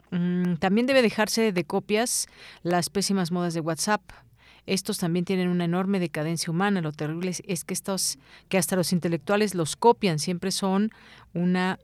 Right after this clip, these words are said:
visión de minusvalía y adorando a los gringos. Muchas gracias. Rosario Durán Martínez, saludos desde Metepec. Les mando fotos de,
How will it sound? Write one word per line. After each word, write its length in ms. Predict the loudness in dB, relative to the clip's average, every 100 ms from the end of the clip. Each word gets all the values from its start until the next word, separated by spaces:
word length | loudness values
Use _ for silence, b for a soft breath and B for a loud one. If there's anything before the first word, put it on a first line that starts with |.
| _ -4
visión 540 | -2 0 2 4 4
de 120 | 2
minusvalía 800 | 2 0 0 0 0 2 0 -2 -4
y 140 | -6
adorando 580 | -4 -2 -2 -2 -2 -4
a 120 | -6 -6
los 220 | -6 -6
gringos. 500 | -2 0 0 -4 -2
Muchas 300 | -2 -2 -2
gracias. 420 | -2 -2 -2 -2
Rosario 340 | 0 2 2
Durán 420 | 4 4 6 4 2 B B B
Martínez, 640 | 2 2 2 2 6 6 4
saludos 480 | 2 2 4 2 2
desde 360 | 0 2 2
Metepec. 520 | 2 2 0 2 0 2
Les 140 | 4
mando 300 | 4 4 2
fotos 580 | 2 2 4 2 0 0
de, 340 | 4 4 2